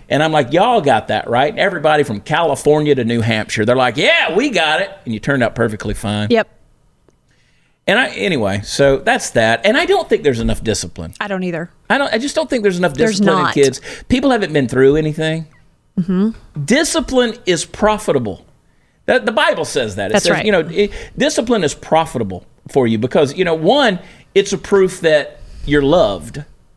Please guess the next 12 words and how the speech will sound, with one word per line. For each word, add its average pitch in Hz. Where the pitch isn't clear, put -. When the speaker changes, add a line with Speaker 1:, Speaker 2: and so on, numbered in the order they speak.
Speaker 1:
right? 120
Uh, 135
the 139
Bible 170
says 147
that 123
God 139
disciplines 120
those 117
whom 113
he 107
loves, 104